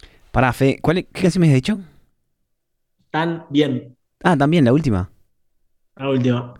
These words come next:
Speaker 1: Ahí va. Bueno, ¿algo más para decir antes que la, que la, que la reproduzca?
Speaker 2: No, nada, gracias. Un placer conversar.
Speaker 1: No, gracias a vos. Tremenda,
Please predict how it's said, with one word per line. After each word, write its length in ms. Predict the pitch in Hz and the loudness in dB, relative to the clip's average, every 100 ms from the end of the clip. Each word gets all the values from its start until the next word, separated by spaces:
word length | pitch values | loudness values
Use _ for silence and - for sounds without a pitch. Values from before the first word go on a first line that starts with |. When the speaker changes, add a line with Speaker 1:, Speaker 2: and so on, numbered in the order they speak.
| - - - | -20 -20 -14
Speaker 1:
Ahí 140 | - 90 | -4 -2
va. 220 | 98 104 _ _ - - - - - | 0 -2 _ _ -20 -20 -20 -20 -4
Bueno, 240 | 113 113 - | 0 0 0
¿algo 180 | 139 | 0
más 100 | 135 | 2
para 120 | 143 110 | 0 0
decir 200 | - 127 | 0 0
antes 200 | 120 113 | 2 0
que 80 | |
la, 240 | 98 87 82 _ | 0 -4 -6 _
que 140 | - 104 | -8 -4
la, 720 | 98 90 87 90 90 110 98 _ _ _ | -2 -4 -4 -6 -8 -10 -12 _ _ _
que 100 | 104 | -8
la 180 | 101 90 | -6 -6
reproduzca? 680 | 92 87 92 107 - 82 - _ _ _ _ _ _ _ - - _ - | -6 -4 0 0 -2 -6 -8 _ _ _ _ _ _ _ -20 -20 _ -2
Speaker 2:
No, 140 | 147 | 2
nada, 260 | 156 135 131 | 2 2 2
gracias. 680 | 147 165 - 123 - - - | 0 -2 -2 -4 -6 -10 -4
Un 80 | |
placer 320 | 139 131 147 143 131 - | -2 0 0 0 -2 -2
conversar. 540 | 120 120 139 127 - - _ _ - | 0 0 -2 -4 -8 -20 _ _ -4
Speaker 1:
No, 120 | 117 | -2
gracias 300 | 107 165 107 | 0 -2 -2
a 60 | 127 | -2
vos. 200 | 147 - | -2 -4
Tremenda, 840 | 113 135 160 131 107 92 87 53 | -2 0 2 2 0 -2 -6 -12